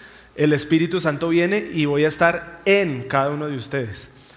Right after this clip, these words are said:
Imagínate si Jesús estuviera hoy aquí con nosotros. Sería,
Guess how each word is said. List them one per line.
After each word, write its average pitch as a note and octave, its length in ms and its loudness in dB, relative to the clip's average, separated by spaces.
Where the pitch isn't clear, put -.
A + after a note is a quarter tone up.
Imagínate G3+ 440 4
si G#3 140 -2
Jesús F3+ 260 0
estuviera F3+ 680 2
hoy F3+ 200 2
aquí F3+ 300 -2
con F3 180 -6
nosotros. C3+ 640 -8
Sería, D#3 540 0